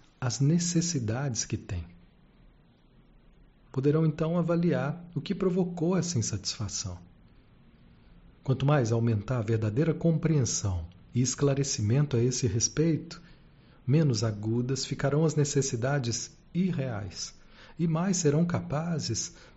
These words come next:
de satisfazer as necessidades reais. Não é preciso dizer que isso diminui a dependência em relação aos outros. Ao mesmo tempo,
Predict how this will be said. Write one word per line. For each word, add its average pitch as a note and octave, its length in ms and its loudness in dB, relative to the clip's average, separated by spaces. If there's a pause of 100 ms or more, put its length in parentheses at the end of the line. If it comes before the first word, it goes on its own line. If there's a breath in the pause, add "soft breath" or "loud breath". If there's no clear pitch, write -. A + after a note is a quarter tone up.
(120 loud breath)
de C3 140 -2
satisfazer D3+ 880 -2
as A#2 100 0
necessidades A#2 720 -4
reais. A2 680 -6 (1700 loud breath)
Não C3 120 4
é D3+ 60 4
preciso C#3 480 0
dizer A2+ 720 0 (240 loud breath)
que D3+ 140 0
isso E3+ 220 0
diminui D#3+ 840 2
a A#2+ 100 0
dependência C#3 960 2
em A#2+ 40 0
relação B2 480 -2
aos G#2 240 -2
outros. - 600 -10 (1500)
Ao A#2 120 0
mesmo A2 320 0
tempo, C3 480 -2